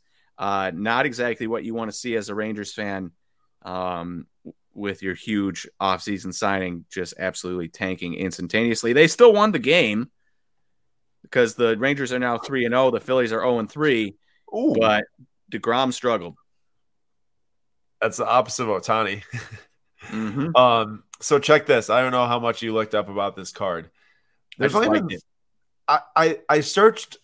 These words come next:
Speaker 2: Sapphire DeGrom twenty eighteen. I kid you not, it showed three results in card ladder sales history. Three. For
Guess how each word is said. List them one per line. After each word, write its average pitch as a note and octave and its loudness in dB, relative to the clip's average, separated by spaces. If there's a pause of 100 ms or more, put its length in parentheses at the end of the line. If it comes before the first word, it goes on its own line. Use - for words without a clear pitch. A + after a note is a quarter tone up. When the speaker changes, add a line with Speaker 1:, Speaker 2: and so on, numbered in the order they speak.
Speaker 2:
Sapphire G#3 4
DeGrom C3+ 0
twenty C3+ -10
eighteen. A2 -10 (380)
I A2 -4
kid C3+ -6
you D#3+ 0
not, A2+ 0 (200)
it A2+ -8
showed G2+ -6
three B2 -8
results C3+ 0
in A#2+ -12
card A2+ -2
ladder G#2+ -2
sales F2 -8
history. D#2 -14 (480)
Three. C3+ -4 (400)
For B2+ 0